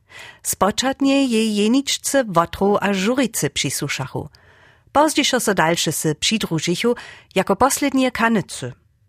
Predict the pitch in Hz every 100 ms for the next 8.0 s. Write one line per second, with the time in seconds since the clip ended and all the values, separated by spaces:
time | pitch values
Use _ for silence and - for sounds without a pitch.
0 | - 175 214 415 _ _ - - 127 -
1 | 226 196 135 - 226 254 175 131 123 _
2 | _ _ _ _ - 208 185 170 151 135
3 | 131 170 - 226 240 240 247 254 - _
4 | - 180 202 240 277 269 - 247 - 220
5 | 214 214 208 180 170 156 156 240 277 254
6 | 240 - 170 196 247 - 190 202 214 175
7 | 151 135 139 165 262 254 151 - 151 208